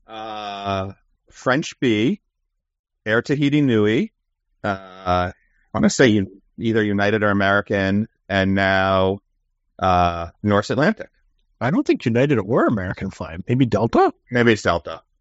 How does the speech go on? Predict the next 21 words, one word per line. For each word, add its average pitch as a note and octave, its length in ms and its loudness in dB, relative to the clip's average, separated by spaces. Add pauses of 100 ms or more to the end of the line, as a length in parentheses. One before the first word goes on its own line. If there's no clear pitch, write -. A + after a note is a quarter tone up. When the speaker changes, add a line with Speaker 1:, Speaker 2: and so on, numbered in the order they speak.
(220)
Speaker 1:
Um, E2+ 240 2
which F2+ 200 2
if G2 100 4
it F#2+ 80 2
is, E2+ 160 2
then F2 160 0
that's E2 180 -2
part E2+ 160 0
of D#2+ 40 0
the D#2 80 -4
joint D#2+ 180 -2
venture, D#2 300 -2
so - 100 -6
maybe D#2+ 240 2
it - 60 -4
shouldn't - 260 -2
count D#2+ 140 -4
as - 80 -10
a D2 100 2
fifth. - 420 -2
But, D2 260 0